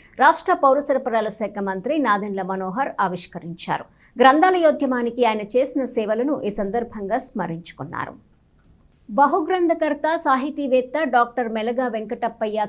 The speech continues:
కాంస్య విగ్రహ ఆవిష్కరణ మహోత్సవం వైభవంగా జరిగింది. తెనాలి ట్యాంక్ బండ్పై ఏర్పాటు చేసిన డాక్టర్ వెలగా వెంకటప్పయ్య కాంస్య విగ్రహాన్ని రాష్ట్ర పౌర సరఫరాల శాఖ మంత్రి నాదెండ్ల మనోహర్ ప్రారంభించారు. ఈ సందర్భంగా ఆయన మాట్లాడుతూ,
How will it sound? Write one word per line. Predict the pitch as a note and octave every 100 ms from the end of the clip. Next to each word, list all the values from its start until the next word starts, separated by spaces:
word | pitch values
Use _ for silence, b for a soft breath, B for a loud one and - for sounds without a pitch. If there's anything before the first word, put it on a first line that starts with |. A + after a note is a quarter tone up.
| G#3
కాంస్య | A3+ C4 C#4
విగ్రహ | A#3 A#3 G#3 G3+
ఆవిష్కరణ | G3 G3 G#3 - G3+ F#3+
మహోత్సవం | F3+ F3+ G3 G3 - D4+ G3+
వైభవంగా | F3+ F#3 G#3+ G#3 G3 E3+
జరిగింది. | D#3+ C#3 - B2 - _ b b b
తెనాలి | C4 C#4+ C#4+ C#4+
ట్యాంక్ | C#4+ C#4 D#4+
బండ్పై | E4+ D#4+ D#4
ఏర్పాటు | C#4+ C4+ C4+ C4+ C4 B3+
చేసిన | B3 D4
డాక్టర్ | D#4+ C4 - B3+ A3+
వెలగా | A3+ A#3 B3
వెంకటప్పయ్య | A3 A3 A#3 B3+ B3 - A3 A3 A3
కాంస్య | A#3+ C4+ C#4
విగ్రహాన్ని | A#3+ A#3 A3 A3 A3+ E4+ - B B -
రాష్ట్ర | B3+ - C#4+
పౌర | C4+ C4+ D4
సరఫరాల | F4 E4+ D#4+ C#4 C4+
శాఖ | C4 B3+ B3
మంత్రి | A#3 A3+ G#3+ A3
నాదెండ్ల | G#3 A3 A#3+ A3
మనోహర్ | G#3 G3 F#3+ F#3 C#4+ -
ప్రారంభించారు. | G#3 G3+ A3 E3 E3 - G#2 - _ _ -
ఈ |
సందర్భంగా | A3 A#3+ B3 C4+ C4 B3+ A#3 A3 A3
ఆయన | G#3+ G3+
మాట్లాడుతూ, | G3 G3+ G3+ A3 G#3+ D#4+